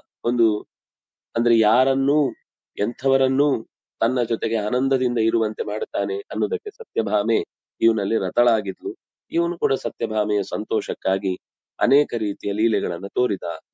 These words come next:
ಜೈ, ಅನೇಕ ಯುದ್ಧಗಳನ್ನ ಗೆದ್ದ, ಎಷ್ಟೋ ಯುದ್ಧಗಳನ್ನ ಗೆದ್ದ. ಯಾವ ಯುದ್ಧವನ್ನ ಗೆದ್ದಾಗಲೂ ತಾನು ಸಿಂಹಾಸನವನ್ನ ಕೂಡಬೇಕು ಅಂತನ್ನುವ ಸಂಕಲ್ಪವನ್ನು ಮಾಡ್ಲಿಲ್ಲ. ಅದರಿಂದಾಗಿ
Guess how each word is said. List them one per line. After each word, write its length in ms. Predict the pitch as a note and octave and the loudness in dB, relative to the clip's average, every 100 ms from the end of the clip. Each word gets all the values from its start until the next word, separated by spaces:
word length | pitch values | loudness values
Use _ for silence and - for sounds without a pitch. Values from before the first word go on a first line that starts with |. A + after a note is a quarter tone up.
| - | 0
ಜೈ, 500 | A2+ A#2 A#2 A2+ F#2 _ _ _ _ _ _ G#2+ | 2 2 0 -2 -6 _ _ _ _ _ _ 0
ಅನೇಕ 240 | A2 B2 | 2 2
ಯುದ್ಧಗಳನ್ನ 640 | G#2+ G2+ F#2+ G#2+ G2+ G2+ G2 | 2 0 0 0 0 -2 0
ಗೆದ್ದ, 280 | G#2+ G2 F#2+ - _ _ _ _ - | -2 0 -4 -6 _ _ _ _ -8
ಎಷ್ಟೋ 340 | F2 - A#2+ C3 | -8 -2 0 2
ಯುದ್ಧಗಳನ್ನ 560 | A#2+ F#2+ F#2+ F2+ F#2 | 0 0 0 0 -2
ಗೆದ್ದ. 320 | F2 E2 F2 - _ _ _ _ _ _ _ | -4 -6 -8 -10 _ _ _ _ _ _ _
ಯಾವ 260 | F#2+ G#2 A#2+ | 2 4 4
ಯುದ್ಧವನ್ನ 460 | B2 A2 A#2+ A2+ A2 | 4 2 -2 -2 -2
ಗೆದ್ದಾಗಲೂ 720 | G#2 G#2 A#2 A2 A2 G#2+ F2+ _ _ _ _ - | -4 -2 0 0 0 -2 -2 _ _ _ _ -2
ತಾನು 280 | A2 A2 G#2 | 0 0 -2
ಸಿಂಹಾಸನವನ್ನ 720 | G#2+ A2 A#2+ A#2+ A2 G#2 G2+ | -4 0 0 0 -2 -4 -4
ಕೂಡಬೇಕು 600 | - A#2+ A2 G#2 - G2+ | -2 -2 0 -2 -2 -8
ಅಂತನ್ನುವ 480 | - F#2+ G2+ F2 E2 | -6 -4 -2 -2 -6
ಸಂಕಲ್ಪವನ್ನು 680 | - F#2 G2 G2 F#2+ F2+ F#2 | -8 -8 -6 -8 -6 -6 -4
ಮಾಡ್ಲಿಲ್ಲ. 420 | F2+ G2 F#2+ F2+ | -4 0 0 0
ಅದರಿಂದಾಗಿ 580 | E2+ F2 F2+ F2+ - | -2 -6 -6 -8 -8